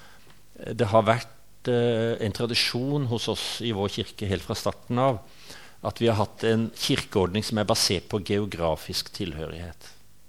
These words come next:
Det betyr at, eh, hver kvadratmeter av Norges jord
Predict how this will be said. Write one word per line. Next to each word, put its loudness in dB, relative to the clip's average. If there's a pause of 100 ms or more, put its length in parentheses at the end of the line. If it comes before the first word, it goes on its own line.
(680)
Det 2
betyr 2
at, 0 (320)
eh, -10 (200)
hver 8 (240)
kvadratmeter 4
av 6
Norges 0
jord 0